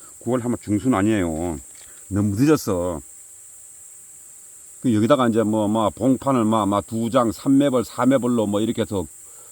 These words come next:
인공 분봉을 시키는 것보다 그냥 봉판 한 장에다가 그냥 알충판 한 장하고 해서 두 장으로 해서 두 장벌로 해가지고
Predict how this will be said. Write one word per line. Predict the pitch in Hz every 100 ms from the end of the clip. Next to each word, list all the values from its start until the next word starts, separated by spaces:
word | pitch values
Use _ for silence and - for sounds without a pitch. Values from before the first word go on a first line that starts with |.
| - - - - - - - - - - - - - - - - - -
인공 | 120 117 101
분봉을 | 110 120 123
시키는 | - 139 123
것보다 | 90 87 107 80 - -
그냥 | - 107
봉판 | - 120 123 131
한 | 117 101
장에다가 | 131 131 107 87 107 85 - - - -
그냥 | - 107 -
알충판 | 117 147 135 113 104 92 87 85
한 | 98
장하고 | 110 104 117 98
해서 | 90 92
두 | 113
장으로 | 120 127 107
해서 | 90
두 | 85 110
장벌로 | 127 120 117 104 101 101
해가지고 | 90 90 98 90